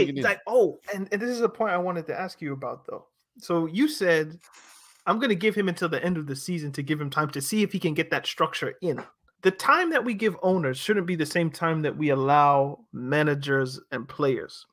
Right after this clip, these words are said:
Speaker 2: I think
Speaker 1: Oh,
Speaker 2: managers
Speaker 1: yeah.
Speaker 2: should get the shortest amount of time. I think
Speaker 1: Yeah.
Speaker 2: players should be somewhere in the middle. And an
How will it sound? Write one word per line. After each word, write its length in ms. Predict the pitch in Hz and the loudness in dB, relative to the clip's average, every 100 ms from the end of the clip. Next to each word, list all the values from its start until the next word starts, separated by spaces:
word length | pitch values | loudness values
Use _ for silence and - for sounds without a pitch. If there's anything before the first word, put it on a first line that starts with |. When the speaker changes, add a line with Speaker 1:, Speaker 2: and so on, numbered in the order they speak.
| _ | _
Speaker 2:
I 60 | 170 | -2
think 160 | 285 151 | 2 6
Speaker 1:
Oh, 60 | |
Speaker 2:
managers 260 | 202 196 156 | 6 6 4
Speaker 1:
yeah. 40 | |
Speaker 2:
should 160 | 156 156 | 0 0
get 100 | 165 - | 0 0
the 60 | |
shortest 520 | 139 - 170 165 151 156 | -8 0 4 4 4 0
amount 220 | 143 135 | 0 -2
of 100 | 135 | -4
time. 380 | - 123 120 165 _ _ _ | -2 -2 -2 -8 _ _ _
I 60 | 151 | -2
think 140 | 180 | 0
Speaker 1:
Yeah. 60 | 113 | 4
Speaker 2:
players 300 | 196 190 170 | 8 8 8
should 160 | 180 151 | 0 -4
be 80 | 156 | 0
somewhere 300 | 165 156 151 | 0 2 0
in 60 | |
the 80 | 139 | 0
middle. 340 | 139 131 131 - - | -2 -2 -2 -6 0
And 120 | 196 | 2
an 100 | 220 | 4